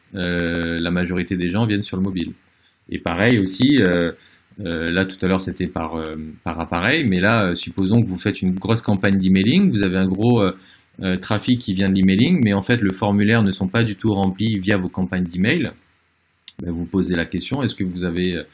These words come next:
bien mis, euh, le formulaire sur la page ? Est-ce qu'il est bien en adéquation avec le support qui vient de consulter ? Et ainsi de suite, pour pouvoir se dire, bah, tiens, euh, effectivement, j'ai, j'ai, j'ai personne qui me contacte, euh, via mon site web, que ce soit par téléphone, euh,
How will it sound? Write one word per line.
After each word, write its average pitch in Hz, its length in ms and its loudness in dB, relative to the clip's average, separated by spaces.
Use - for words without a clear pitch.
bien 92 260 0
mis, 107 320 4
euh, 87 120 -2
le 82 140 -6
formulaire 90 460 -2
sur - 160 -10
la 78 120 -14
page ? 143 340 0
Est-ce 92 140 -6
qu'il 87 160 -8
est 85 80 -2
bien 92 180 0
en 90 60 0
adéquation 87 600 -4
avec 82 280 -8
le - 40 -8
support - 380 -10
qui - 100 -12
vient 82 120 -6
de 82 40 -10
consulter ? 117 640 -6
Et 87 120 -2
ainsi 82 180 -6
de 90 60 -10
suite, 180 220 -4
pour 92 100 -6
pouvoir 104 220 0
se 98 100 -4
dire, 120 160 0
bah, 98 120 2
tiens, - 280 -4
euh, 95 100 -4
effectivement, 101 520 0
j'ai, 98 340 2
j'ai, 92 240 0
j'ai 92 100 0
personne 117 400 2
qui 117 140 -2
me 95 80 2
contacte, 101 640 -4
euh, 85 180 -6
via 82 180 -6
mon 82 120 -6
site - 240 -16
web, 170 180 0
que 190 60 -8
ce - 60 -14
soit 90 140 -6
par 90 160 -8
téléphone, 92 760 -4
euh, 80 140 -8